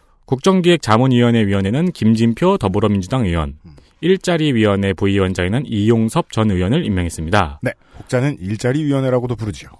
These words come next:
Speaker 1: 네, 그리고 어제 나왔던 참신한 뉴스죠.
Speaker 2: 네.
Speaker 1: 공정거래위원장에는 김상조 한성대 교수,
Speaker 2: 네.
Speaker 1: 국가보훈처장에는 피우진 육군 예비역 중령을 임명했습니다.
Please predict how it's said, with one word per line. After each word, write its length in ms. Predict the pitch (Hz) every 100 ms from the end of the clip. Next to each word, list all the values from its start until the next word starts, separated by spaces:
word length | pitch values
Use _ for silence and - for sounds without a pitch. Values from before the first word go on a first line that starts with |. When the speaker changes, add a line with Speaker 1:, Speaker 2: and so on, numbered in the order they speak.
| _
Speaker 1:
네, 280 | - 107 90 _
그리고 800 | - 98 95 151 175 175 175 190 _ _
어제 300 | - 127 185
나왔던 480 | 151 107 104 104 92
참신한 340 | 87 180 165 117
뉴스죠. 440 | 80 92 90 78 _
Speaker 2:
네. 220 | 98 87 _ _ _
Speaker 1:
공정거래위원장에는 1000 | - 131 180 180 165 139 117 110 107 135 170
김상조 680 | - 110 113 120 113 139 156
한성대 380 | 170 156 135
교수, 300 | 98 82 87 71 -
Speaker 2:
네. 160 | 123 101 _ -
Speaker 1:
국가보훈처장에는 1080 | 110 - 123 107 101 101 101 95 101 151 -
피우진 640 | - 185 170 147 202 196
육군 400 | 92 - 135 156
예비역 340 | 90 87 117
중령을 480 | - 101 98 101 180
임명했습니다. 600 | - 87 78 - 76 80